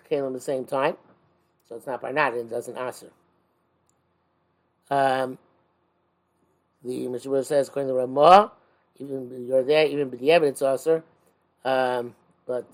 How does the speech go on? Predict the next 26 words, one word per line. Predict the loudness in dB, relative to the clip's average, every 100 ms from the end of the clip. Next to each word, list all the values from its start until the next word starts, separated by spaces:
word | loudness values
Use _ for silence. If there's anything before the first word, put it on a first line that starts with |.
| -10
um, | -10 -10 -14 -16
I, | -16 -16 -20 -20 -20
I, | -20 -20 _ _ _ _ _ _ _ _ _ _ -16
I, | -12 -6
I | -4
guess | -2 -4 0
Rosh | -2 0
Hashanah | -4
did | -2
not | -2
hold | -2 -2
that | -4
way, | -6
'cause | -10 -12 -12
he | -12
doesn't | -10 -10 -8
say | -4 -2
that, | -2 -6 -12 -16
and | -16
if, | -16 -20
according | -16 -14 -12
to | -12
Ramah, | -6 -2 -2
it |
was | 0
also | 0 0 -4